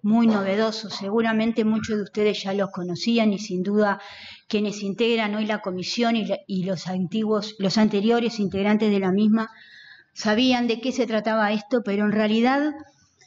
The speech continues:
este, hemos ido aprendiendo a lo largo de todos estos años. Parece, este,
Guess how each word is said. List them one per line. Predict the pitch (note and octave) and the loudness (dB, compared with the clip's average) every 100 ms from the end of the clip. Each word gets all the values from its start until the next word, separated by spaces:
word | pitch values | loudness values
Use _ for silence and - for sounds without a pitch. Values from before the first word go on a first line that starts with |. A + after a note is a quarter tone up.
| _ _ - | _ _ -8
este, | G3 - G3 F#3+ C4 | -6 -2 -2 0 2
hemos | C4+ C4+ | 2 2
ido | C#4+ C4+ | 2 2
aprendiendo | A#3 A3+ A3 C4 C4+ C4 | 2 -2 0 0 2 2
a | |
lo | A3 | 0
largo | G#3 A3 A3+ A3 | 0 0 0 -2
de | G3 | -2
todos | G#3 G#3 G3+ | -2 -4 -4
estos | G3+ - F#3 - | -8 -6 -8 -6
años. | E3+ E3 E3+ D3+ - _ - - - - _ | -6 -6 -8 -10 -18 _ -20 -20 -20 -20 _
Parece, | - G#3+ C4 - C4+ C4 B3 G#3 F#3+ A3 _ | -2 0 0 0 0 2 2 0 -6 -10 _
este, | F3 - - F3 | -12 -10 -6 -6